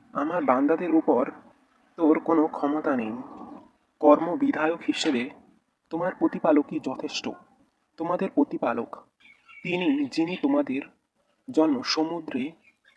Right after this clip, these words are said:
জলযান পরিচালিত করেন, যাতে তোমরা তার অনুগ্রহ সন্ধান করতে পারো।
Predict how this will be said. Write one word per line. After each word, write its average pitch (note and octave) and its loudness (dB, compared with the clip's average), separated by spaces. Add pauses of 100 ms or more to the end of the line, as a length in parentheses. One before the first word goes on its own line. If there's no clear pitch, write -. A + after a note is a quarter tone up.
(220)
জলযান C#3+ 2
পরিচালিত D#3+ -4
করেন, A#2 -8 (720)
যাতে D3+ -6
তোমরা C#3+ 0
তার A#2+ -2 (720)
অনুগ্রহ - -2
সন্ধান D#3+ -8 (240)
করতে - -6
পারো। - -6